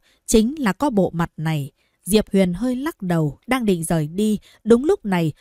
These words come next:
một pho tượng thần trước mặt hắn đột nhiên mở mắt. Nhìn thấy một màn này,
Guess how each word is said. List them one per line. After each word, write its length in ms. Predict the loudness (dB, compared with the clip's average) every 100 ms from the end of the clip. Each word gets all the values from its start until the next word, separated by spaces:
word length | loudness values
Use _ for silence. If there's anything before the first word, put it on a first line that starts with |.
| -2
một 180 | 2 4
pho 160 | 4 2
tượng 280 | 2 0
thần 300 | 0 -2 -2
trước 240 | -2 -4 -2
mặt 120 | -6
hắn 340 | -4 -4 -4 0
đột 220 | 0 0
nhiên 260 | -4 -2
mở 200 | -2 -4 -4
mắt. 160 | -10 -12 _ _ _ -4
Nhìn 220 | 2 4
thấy 320 | 4 0 0 0
một 160 | 0 0
màn 260 | -2 -2
này, 240 | -4 -4